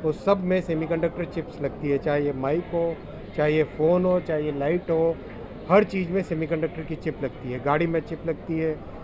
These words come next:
मिसाइल में चिप लगती है, ट्रेन में सेमीकंडक्टर की चिप लगती है। तो गुजरात में सेमीकंडक्टर का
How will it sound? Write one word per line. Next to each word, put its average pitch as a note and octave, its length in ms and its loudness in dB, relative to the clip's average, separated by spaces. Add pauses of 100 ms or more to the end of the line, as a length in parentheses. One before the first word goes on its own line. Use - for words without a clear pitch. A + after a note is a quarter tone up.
(180)
मिसाइल F3+ 320 4
में F#3 120 4
चिप F3 240 -6
लगती E3+ 340 0
है, D#3 400 2
ट्रेन F3+ 220 2
में F#3 260 2 (400)
सेमीकंडक्टर D3+ 560 0
की C#3+ 120 -6
चिप C#3 280 -6
लगती B2 280 -6
है। G#2 120 -6 (640)
तो D3+ 80 0
गुजरात E3 480 4
में F3 400 6 (1200)
सेमीकंडक्टर F3+ 640 4
का F#3 180 4